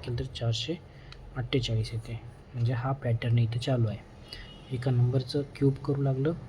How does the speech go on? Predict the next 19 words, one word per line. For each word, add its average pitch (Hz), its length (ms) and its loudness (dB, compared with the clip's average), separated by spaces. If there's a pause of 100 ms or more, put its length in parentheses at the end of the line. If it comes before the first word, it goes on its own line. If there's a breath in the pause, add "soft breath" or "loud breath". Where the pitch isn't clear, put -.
(120)
त्याच 143 220 0
नंबरचं 127 400 0
स्क्वेअर 120 380 0
त्याच्यामधून 120 480 2
मायनस 139 320 2
करू 113 200 -2
लागलं, 107 240 0 (580 loud breath)
एका 127 180 -4
नंबरचं 127 440 0
क्यूब 139 160 0
करू 135 220 0
लागलं, 135 240 0 (140)
त्याच 139 320 -4
नंबरच्या 123 460 0
स्क्वेअरनं 120 360 0
त्याला 131 200 -2
मायनस 123 320 0
करू 117 180 -4
लागलं. 110 220 -2